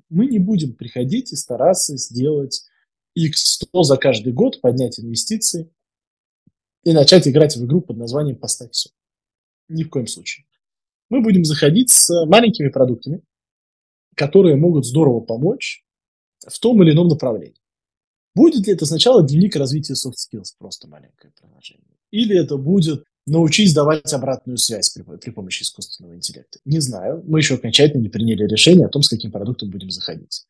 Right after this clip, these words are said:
Смысл в том, что мы будем заходить с кучей маленьких продуктов, стоимость которых для нас будет не очень дорогой. И тут важно понимать, что очень круто в бизнесе уметь самому программировать. Когда ты сам круто умеешь программировать, это резко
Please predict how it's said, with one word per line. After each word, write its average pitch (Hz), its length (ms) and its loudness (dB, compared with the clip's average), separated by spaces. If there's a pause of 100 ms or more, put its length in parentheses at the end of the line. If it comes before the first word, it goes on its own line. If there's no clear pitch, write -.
(600)
Смысл 165 240 8
в - 60 0
том, 262 140 2
что - 160 2
мы 147 80 4
будем 123 180 2
заходить 131 360 0
с - 60 -2
кучей 160 380 4
маленьких 113 420 -6
продуктов, 143 540 -8
стоимость 123 380 2
которых 117 420 -6
для 113 100 -8
нас 110 200 -4
будет 101 240 -6
не 135 100 4
очень 120 300 4
дорогой. 95 500 -8 (680)
И 147 80 4
тут 156 140 8
важно 135 240 6
понимать, 156 340 2
что - 120 0
очень 123 180 0
круто 151 260 4
в 107 60 -2
бизнесе 139 380 0
уметь 135 220 2
самому 117 280 -4
программировать. 107 840 -6 (580)
Когда 135 200 2
ты 147 100 0
сам 139 180 2
круто 127 260 -2
умеешь 123 260 -6
программировать, 151 580 4
это 233 160 0
резко 156 600 2